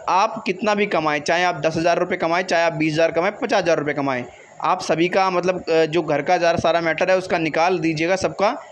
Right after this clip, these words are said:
लेकिन आप अपने लिए भी दस परसेंट उसमें से निकाल लें।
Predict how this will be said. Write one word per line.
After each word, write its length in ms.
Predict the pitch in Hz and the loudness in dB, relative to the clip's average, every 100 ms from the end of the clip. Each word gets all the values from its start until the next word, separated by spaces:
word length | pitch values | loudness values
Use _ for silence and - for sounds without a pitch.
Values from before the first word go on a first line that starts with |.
| - - | -20 -6
लेकिन 260 | 185 208 247 - | -4 -2 -2 -2
आप 220 | 196 233 - | 0 0 0
अपने 260 | 180 214 233 | -2 0 0
लिए 200 | 208 202 | 0 0
भी 100 | 226 | 0
दस 220 | 196 196 | 0 0
परसेंट 360 | 185 180 220 220 | -2 0 -2 -2
उसमें 220 | 185 185 | -2 -2
से 340 | 196 240 294 - - _ - | 0 -2 -2 -10 -20 _ -6
निकाल 320 | 170 170 156 | -4 0 0
लें। 200 | 131 120 | 0 -4